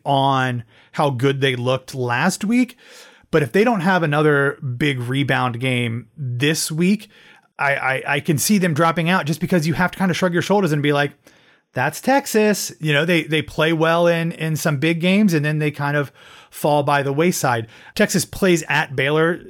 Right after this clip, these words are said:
um, this week in prime time. Baylor is obviously, as we've seen throughout the season, n-, not very good,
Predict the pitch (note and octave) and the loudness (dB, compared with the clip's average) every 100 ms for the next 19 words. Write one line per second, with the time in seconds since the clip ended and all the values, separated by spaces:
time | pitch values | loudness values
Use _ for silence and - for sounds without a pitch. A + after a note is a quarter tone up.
0 | E3 F3 D3+ D#3 D3 D#3+ D3 D#3+ D#3 D3+ | -6 0 0 0 -2 -2 0 0 0 0
1 | D3 E3 D3+ C#3+ D3+ D#3 D#3 - - - | -2 0 -2 -2 0 0 -4 -12 -20 -10
2 | C3+ D#3 D#3+ D3+ D3 C#3 C#3+ C3+ C3 C#3+ | -2 2 4 2 2 2 2 0 -4 -4
3 | D3 C3+ B2+ C#3 B2+ B2+ A#2 C#3+ B2 C3 | -2 -2 -2 0 0 -2 -4 -4 -4 -2
4 | A#2+ A#2 D3+ B2+ A#2+ B2+ - E3 E3+ E3 | -2 -2 -2 -2 -2 -6 -10 -8 -2 -2
5 | C3 B2+ A#2+ A#2+ A2 | 0 -2 -2 -4 -6